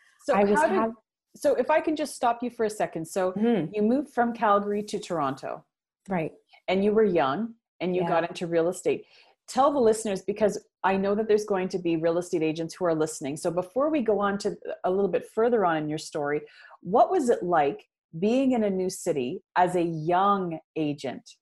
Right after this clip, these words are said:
Speaker 1: Because maybe not everyone would have taken you as seriously as you would have liked.
Speaker 2: Yeah.
Speaker 1: So what was that like for you?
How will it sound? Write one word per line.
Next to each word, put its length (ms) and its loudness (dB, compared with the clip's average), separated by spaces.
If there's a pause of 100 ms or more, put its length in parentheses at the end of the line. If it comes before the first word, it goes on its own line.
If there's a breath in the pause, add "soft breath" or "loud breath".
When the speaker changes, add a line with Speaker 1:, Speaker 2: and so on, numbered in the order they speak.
Speaker 1:
Because 480 0
maybe 320 2
not 220 4
everyone 360 2
would 120 2
have 140 0
taken 360 -4
you 260 -2 (140)
as 300 -6
seriously 560 0
as 200 -2
you 80 -2
would 140 -2
have 140 -6
liked. 400 -6 (500)
Speaker 2:
Yeah. 320 -6
Speaker 1:
So 60 4
what 220 4
was 160 0
that 240 0
like 240 -2
for 120 -6
you? 320 -2